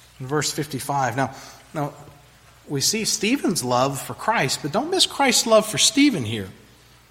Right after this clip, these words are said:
And we can understand that as Christ's love for his people. What do we see in, in verse fifty-five? But,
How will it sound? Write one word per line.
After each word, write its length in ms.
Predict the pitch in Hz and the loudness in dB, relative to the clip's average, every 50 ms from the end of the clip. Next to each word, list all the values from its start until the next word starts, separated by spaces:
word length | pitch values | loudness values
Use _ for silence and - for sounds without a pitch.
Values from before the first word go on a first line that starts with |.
| _ _ _ _ _ _ _ _ _ _ _ _ _ _ _ - - | _ _ _ _ _ _ _ _ _ _ _ _ _ _ _ -10 -6
And 80 | 165 | -4
we 80 | 156 147 | -2 0
can 80 | 160 165 | 2 2
understand 480 | 185 196 185 - - 202 226 254 233 | 2 2 2 2 4 6 6 6 6
that 160 | 185 151 135 | 6 4 4
as 80 | 131 - | 2 0
Christ's 340 | - - 190 185 175 - 196 | 2 4 4 4 4 2 2
love 240 | 190 185 180 175 - | 2 2 2 0 -2
for 80 | 170 | -2
his 140 | 147 127 - | 0 0 0
people. 340 | - - 240 240 - 156 143 | 0 0 -2 0 2 2 4
What 80 | 185 | 4
do 80 | 254 294 | 4 4
we 60 | 285 | 4
see 240 | - - - 240 196 | 2 2 4 4 4
in, 100 | 185 151 | 4 4
in 360 | 165 165 165 160 135 170 165 | 2 0 0 0 -2 -2 0
verse 260 | 156 190 196 180 - | 2 2 2 2 2
fifty-five? 680 | - - 202 196 - 175 151 - 208 214 208 196 175 151 | 0 -2 -2 -2 -2 -4 -4 0 2 4 6 4 4 4
But, 160 | 147 139 | 0 -2